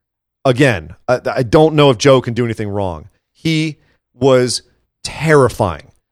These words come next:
And the way that he just slowly got closer and closer to the door, how casual he was. He came across as a serial killer. He came across as a truly disturbed guy who you genuinely didn't know what he was gonna do when he got into that house. And the way that it ended with him ringing the doorbell and going,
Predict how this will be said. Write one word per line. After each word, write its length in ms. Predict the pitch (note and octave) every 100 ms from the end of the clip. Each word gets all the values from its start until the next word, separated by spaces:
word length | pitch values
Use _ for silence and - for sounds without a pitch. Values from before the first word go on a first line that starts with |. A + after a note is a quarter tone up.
| _ _ _
And 240 | C3+ C3 C3
the 120 | B2+
way 260 | C3 C#3 D3+
that 200 | C#3 C3
he 160 | C3+
just 300 | B2+ B2+ - -
slowly 960 | - - B2+ C3+ D3 D#3 D#3 D3+ B2 _ _ _
got 240 | B2+ A2+
closer 380 | - C3+ C3+ -
and 60 | A2
closer 280 | B2+ A#2 A#2+
to 80 |
the 80 | G2
door, 580 | F2+ - D3 D3+ D3+ D3+ - -
how 140 | C3
casual 520 | A#2 B2+ C3+ D3 C#3+
he 100 | C#3
was. 160 | C#3+ C3+ - -
He 160 | G3
came 260 | - A3 F#3+
across 440 | F3+ G3 F#3 C#3+
as 80 | C#3
a 40 |
serial 320 | A2+ D3+ C3 G#2+
killer. 320 | G#2 E2 - _ _ _ _ _ _
He 80 | D3
came 160 | F3+
across 320 | E3 E3+ D#3+ C3
as 80 |
a 80 | A#2+
truly 300 | - D#3+ D#3+
disturbed 420 | D3 - C#3+ A2+
guy 400 | A2 G#2+ F#2+ F2+ - _ _ _ _ _ _ -
who 80 |
you 200 | D3 F3+
genuinely 560 | C#3+ - - D#3+ F3+ E3
didn't 240 | C#3+ C#3+
know 180 | C#3 C#3+
what 280 | B2 A#2 C#3
he 80 | C3
was 100 | A#2
gonna 160 | B2
do 120 | A#2 B2
when 80 | A2
he 40 |
got 100 | A2
into 100 | G#2+
that 100 | G#2
house. 200 | G#2 F#2+
And 100 | A#2+
the 60 | B2+
way 140 | D3+
that 100 | C#3+
it 120 | C3+ -
ended 260 | G3+ F3+
with 140 | B2 B2
him 200 | C#3 G#2+
ringing 260 | G#2+ D3+
the 60 | D#3+
doorbell 440 | B2+ E3 D3 A#2+ A2+
and 80 |
going, 280 | A2+ A2 G#2